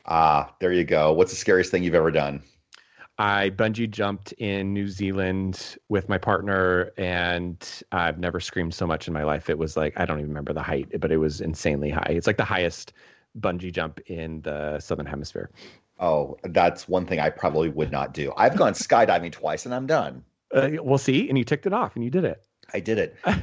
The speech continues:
Speaker 2: <laughs>
Speaker 1: I did it. So the question I ask everyone toward the end, who inspires and motivates you?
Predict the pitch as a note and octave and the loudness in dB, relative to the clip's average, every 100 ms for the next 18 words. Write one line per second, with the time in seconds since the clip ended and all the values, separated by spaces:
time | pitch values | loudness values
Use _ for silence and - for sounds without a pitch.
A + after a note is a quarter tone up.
0 | - - - - - G2+ G#2 A2+ G#2 F2 | -4 0 0 0 -10 -4 -2 2 2 2
1 | - _ - C3 A#2 A2+ A2 G2+ - D3 | -4 _ -4 2 6 6 4 -4 -4 -4
2 | D3+ C#3 A#2 A#2 A2+ A2+ G#2+ - F#2+ F#2+ | 0 2 2 2 0 2 0 0 0 2
3 | E2 F2+ B2 - - G#2 G2+ F2 D#2+ C#2 | 0 0 -2 0 4 4 4 0 0 -2
4 | - C#2 A#1+ | -6 -10 -10